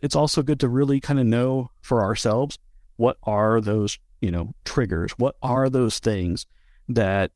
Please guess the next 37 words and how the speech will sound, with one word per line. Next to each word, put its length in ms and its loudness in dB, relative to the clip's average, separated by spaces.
you 80 0
know, 140 0
kind 180 -6
of 100 -6
put 240 -4
us 200 0
on 240 -2
edge? 460 -4
Certain 360 -2
people, 480 -2
certain 280 -4
situations, 880 0
certain 280 -4
feelings. 640 0
And 80 0
if 100 0
we 140 2
notice 480 2
those, 440 0
that 240 0
is 160 0
a, 340 -2
a 100 2
good 480 0
indication 600 -2
to 60 0
ourselves 540 -2
that 140 -8
we 200 2
need 300 2
to 60 -4
be 280 -2
a 60 -2
little 220 2
bit 140 0
more 200 0
intentional 680 -2